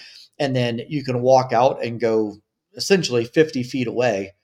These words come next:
and go into the most killer restaurant that transitioned to this late night lounge, intimate spot. Um,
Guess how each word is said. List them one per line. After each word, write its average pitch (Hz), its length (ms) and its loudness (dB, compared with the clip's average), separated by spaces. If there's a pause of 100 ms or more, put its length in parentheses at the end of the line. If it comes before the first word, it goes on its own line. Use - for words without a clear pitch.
(320)
and 131 140 -4
go 123 220 0
into 120 720 -4
the 117 100 -8
most 113 260 -6
killer 135 280 0
restaurant 110 520 -4
that - 160 -14
transitioned 110 720 -8
to - 120 -10
this 104 240 -6
late 110 200 -4
night 104 300 -8
lounge, 107 440 -6
intimate 104 440 -12
spot. 107 540 -4 (420)
Um, 104 480 -4